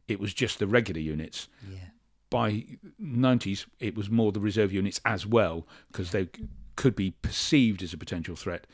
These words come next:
Speaker 1: So we did m-, more work there. I then got promoted and I went to Germany, where I was doing counterintelligence, um, with a deployable nato headquarters. And I,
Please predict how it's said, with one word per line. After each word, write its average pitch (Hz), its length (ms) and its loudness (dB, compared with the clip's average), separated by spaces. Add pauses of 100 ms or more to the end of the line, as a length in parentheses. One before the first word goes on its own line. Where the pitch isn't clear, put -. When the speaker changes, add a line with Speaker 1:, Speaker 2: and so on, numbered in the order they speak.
(300)
Speaker 1:
So 98 260 2
we 95 200 0
did 95 240 0
m-, 95 240 -2
more 92 180 0
work 92 200 -2
there. 98 220 0 (380)
I 104 140 -4
then 139 240 10
got 120 160 2
promoted 110 540 2
and 113 120 -2
I 107 40 2
went 107 180 2
to 107 100 -4
Germany, 110 600 6 (1080)
where 101 320 4
I 98 60 2
was 101 200 0 (720)
doing 104 260 4
counterintelligence, 107 1160 2 (580)
um, 107 640 2
with 107 480 2 (640)
a 120 80 0
deployable 117 800 6 (360)
nato 110 540 4
headquarters. 101 720 0 (720)
And 110 300 2
I, 107 220 2